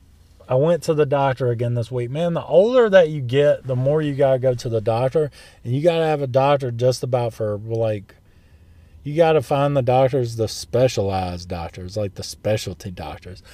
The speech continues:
Like, I don't want a regular doctor. I want a specialized doctor. And so I was at the doctor this week, right?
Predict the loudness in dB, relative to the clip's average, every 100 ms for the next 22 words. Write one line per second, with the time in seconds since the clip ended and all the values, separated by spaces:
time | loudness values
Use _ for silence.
0 | -20 -8 -2 0 0 2 0 0 0 2
1 | 2 2 -4 -6 -10 -10 -10 -8 -8 -8
2 | -14 -10 -10 -10 -14 -16 -18 -18 -14 -12
3 | -12 -16 -20 -20 -20 -8 0 6 8 6
4 | 6 4 4 4 4 4 2 0 0 0
5 | 0 0 0 2